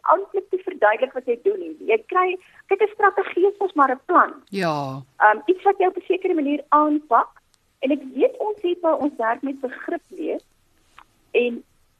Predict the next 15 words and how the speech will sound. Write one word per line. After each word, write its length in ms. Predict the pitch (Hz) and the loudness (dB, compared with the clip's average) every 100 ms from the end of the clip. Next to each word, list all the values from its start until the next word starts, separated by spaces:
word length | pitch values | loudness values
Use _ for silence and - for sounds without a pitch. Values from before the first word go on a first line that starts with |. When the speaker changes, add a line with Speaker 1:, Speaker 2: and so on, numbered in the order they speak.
| _ _ _ _ | _ _ _ _
Speaker 1:
dit 160 | 277 | -2
help 340 | 277 254 302 403 | 2 4 4 2
nie 120 | - | -6
ons 180 | - 381 | -2 -2
sê 180 | 381 349 | -2 -4
vir 60 | 359 | -4
die 80 | - | -4
kinders, 280 | 277 269 | 0 0
"Ons 140 | 262 254 | -2 -2
gaan 120 | 254 | -4
'n 40 | 233 | -4
begripstoets 640 | 214 269 277 - 254 - | -6 -6 -8 -10 -16 -14
doen," 160 | 220 254 | -8 -4
en 80 | 240 | -2
nou 320 | 202 220 214 | 0 -2 -6